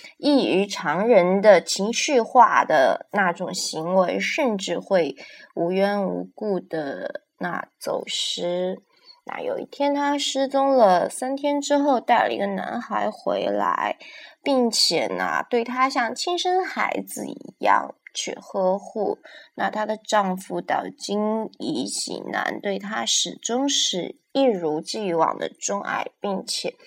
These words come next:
尽全力的保护她，使她能够免受现实的残酷压力。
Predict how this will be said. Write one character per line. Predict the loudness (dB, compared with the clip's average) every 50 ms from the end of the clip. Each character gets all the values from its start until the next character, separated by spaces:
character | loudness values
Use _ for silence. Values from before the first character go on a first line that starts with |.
| -20 -20 -20 -20 -20 _ _ _ _ -4
尽 | 0 2 4 4 2
全 | 2 0 0 0 2 4 4 6
力 | 6 6 6
的 | 6 4
保 | 4 4 4 4 4 2 0
护 | 4 8 8 8 8
她， | 6 4 2 4 4 2
使 | 2 2 0 0
她 | 4 6 8 8 8
能 | 6 2 0 2
够 | 4 6 6 6
免 | 4 2 -2 -2 -4 -4 -6
受 | -6 -2 2 6 6 6 6
现 | 4 0 -2 -2 -2 -2 -2
实 | -2 -2 -2 0 -2 0
的 | 2 2 2 2 0
残 | -2 -4 -6 -6 -6 -6
酷 | -8 -6 -6 -4 -4
压 | 0 0 2 2 2 2 2
力。 | 2 2 0 -2 -4